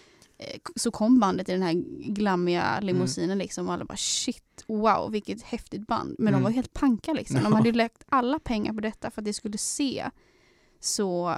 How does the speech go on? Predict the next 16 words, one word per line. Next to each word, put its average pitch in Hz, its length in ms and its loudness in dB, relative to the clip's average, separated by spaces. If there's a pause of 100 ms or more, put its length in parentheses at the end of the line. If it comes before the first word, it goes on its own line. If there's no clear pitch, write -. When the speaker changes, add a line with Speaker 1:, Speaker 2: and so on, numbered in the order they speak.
(120)
Speaker 1:
dyrt 190 640 -6
och, - 320 -6 (100)
eh, - 520 -12
snyggt - 480 -2
ut - 340 -4
liksom. - 440 -10
Speaker 2:
Mm. 123 260 -2
Speaker 1:
Vilket 214 340 -4
är 214 40 -2
ju 185 160 -2
en 175 200 -6
otroligt 220 760 2
smart - 580 -2
Speaker 2:
Ja, 139 240 6
Speaker 1:
marknadsföringsgrej. 139 680 6
Speaker 2:
verkligen. 151 380 -2